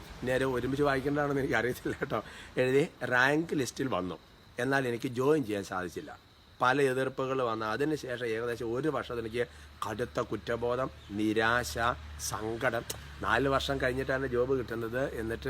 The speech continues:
പിന്നെ അത് ജോയിൻ ചെയ്യാൻ പറ്റാത്തതിൻ്റെ സാഹചര്യം വന്നിട്ട് രണ്ടായിരത്തി ഇരുപത്തിമൂന്ന് ഒന്ന് ഒക്ടോബറിൽ വീണ്ടും അതേ എക്സാം തന്നെ, ആ, പിന്നെ അപ്ലൈ ചെയ്തു.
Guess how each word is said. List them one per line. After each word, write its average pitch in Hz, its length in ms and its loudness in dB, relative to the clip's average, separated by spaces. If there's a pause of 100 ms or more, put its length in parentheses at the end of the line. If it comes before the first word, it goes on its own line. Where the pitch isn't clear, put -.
പിന്നെ 117 220 -2
അത് 117 160 -2
ജോയിൻ 123 260 0
ചെയ്യാൻ 123 200 0
പറ്റാത്തതിൻ്റെ 117 540 -4
സാഹചര്യം 113 440 -4
വന്നിട്ട് 107 240 -4 (1040)
രണ്ടായിരത്തി 160 420 6
ഇരുപത്തിമൂന്ന് 147 500 4 (200)
ഒന്ന് 131 160 0
ഒക്ടോബറിൽ 127 540 0 (160)
വീണ്ടും 175 400 4 (380)
അതേ 156 160 6 (160)
എക്സാം 123 360 0
തന്നെ, 117 220 2 (220)
ആ, 117 40 2 (160)
പിന്നെ 117 260 2 (220)
അപ്ലൈ 127 260 4
ചെയ്തു. 92 200 -2